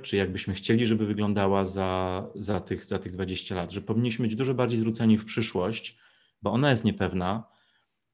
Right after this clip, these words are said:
e, a nie cały czas, e, fetować, e, sukcesy ostatnich trzydziestu lat.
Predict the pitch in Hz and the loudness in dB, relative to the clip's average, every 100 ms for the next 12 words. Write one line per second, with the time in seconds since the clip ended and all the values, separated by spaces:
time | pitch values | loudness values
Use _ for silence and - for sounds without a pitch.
0 | - 95 98 - 101 110 123 117 123 120 | -2 -2 -2 0 2 4 4 2 0 2
1 | 117 113 113 - - - 104 - - 123 | 2 0 0 -6 -8 -8 -8 -8 -2 0
2 | 113 123 117 110 110 - - - 104 101 | 4 4 6 4 4 -2 -6 -8 -2 0
3 | 98 95 101 - - 110 110 107 107 101 | 0 -2 -4 -6 -6 -2 -2 0 -2 -2
4 | 92 95 87 107 90 87 - 87 - | -4 -4 -6 -6 -8 -8 -10 -12 -16